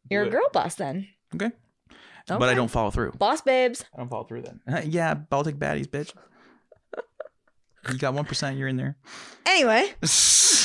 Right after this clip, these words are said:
Speaker 1: Uh, so
Speaker 2: <coughs>
Speaker 1: I am.
Speaker 2: Sorry, that just
Speaker 1: I'm
Speaker 2: hurt.
Speaker 1: one percent
Speaker 2: I told you,
Speaker 1: Baltic.
Speaker 2: you're Baltic, bitch.
Speaker 1: I'm a
Speaker 2: We're
Speaker 1: Baltic
Speaker 2: Baltic
Speaker 1: ass bitch.
Speaker 2: baddies.
Speaker 1: I'm a Balting ass bitch.
Speaker 2: We're Baltic baddies.
Speaker 1: We're Balting.
Speaker 2: What does that mean?
Speaker 1: Uh, I've got a bald spot, maybe.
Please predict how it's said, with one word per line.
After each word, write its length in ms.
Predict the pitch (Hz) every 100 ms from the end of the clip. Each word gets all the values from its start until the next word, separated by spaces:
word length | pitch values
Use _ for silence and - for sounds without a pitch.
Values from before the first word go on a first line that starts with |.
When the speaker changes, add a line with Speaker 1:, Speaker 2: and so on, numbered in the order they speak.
| - -
Speaker 1:
Uh, 300 | 320 320 311 -
so 720 | - 311 302 294 294 294 - - -
Speaker 2:
<coughs> 200 | - -
Speaker 1:
I 560 | 208 - - 277 254 247
am. 160 | 262 190
Speaker 2:
Sorry, 160 | -
that 140 | 104 -
just 140 | 233
Speaker 1:
I'm 80 | 262
Speaker 2:
hurt. 60 | 226
Speaker 1:
one 160 | 247
percent 300 | 302 262 247
Speaker 2:
I 20 |
told 240 | 202 180 285
you, 60 |
Speaker 1:
Baltic. 100 | 151
Speaker 2:
you're 160 | - -
Baltic, 300 | - - 185
bitch. 220 | 226 226 - -
Speaker 1:
I'm 100 | -
a 40 | 185
Speaker 2:
We're 60 |
Speaker 1:
Baltic 320 | 151 131 190 123
Speaker 2:
Baltic 200 | 139 202
Speaker 1:
ass 120 | 156
bitch. 100 | 175
Speaker 2:
baddies. 340 | 202 151 - - -
Speaker 1:
I'm 100 | 311
a 60 |
Balting 680 | 185 165 233 254 277 311 277
ass 180 | 277 285
bitch. 480 | 233 262 190 - - _ -
Speaker 2:
We're 100 | 120
Baltic 360 | 110 113 123 113
baddies. 480 | 110 98 - - - -
Speaker 1:
We're 100 | 190
Balting. 540 | 170 180 196 160 180 - _ _ _ _
Speaker 2:
What 140 | -
does 80 | 131
that 160 | 131 113
mean? 240 | 113 127 _ _ _ _ _ -
Speaker 1:
Uh, 580 | 175 175 175 175 175 170
I've 140 | 170
got 160 | 175 156
a 20 |
bald 260 | 156 147 160
spot, 260 | - -
maybe. 300 | - 311 320